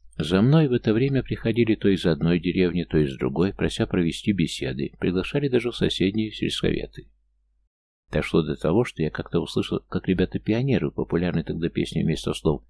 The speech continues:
«За коммуну да за советы, за дела Ленина вперед», распевают «За коммуну да за прожектор, за дело Юрова вперед».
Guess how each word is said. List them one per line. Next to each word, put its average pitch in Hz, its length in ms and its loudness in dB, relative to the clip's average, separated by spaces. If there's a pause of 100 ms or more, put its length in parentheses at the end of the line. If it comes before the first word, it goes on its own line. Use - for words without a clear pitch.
(100)
«За 90 180 -2
коммуну 90 520 4
да 78 120 -4
за 73 140 -2
советы, 87 500 -2
за 85 140 0
дела 85 280 0
Ленина 78 380 2
вперед», - 400 0 (580)
распевают 110 500 2 (160)
«За 85 200 -2
коммуну 107 480 4
да 95 100 0
за 95 160 -2
прожектор, 95 720 -2
за 95 200 0
дело 107 220 2
Юрова 104 500 2
вперед». - 420 -4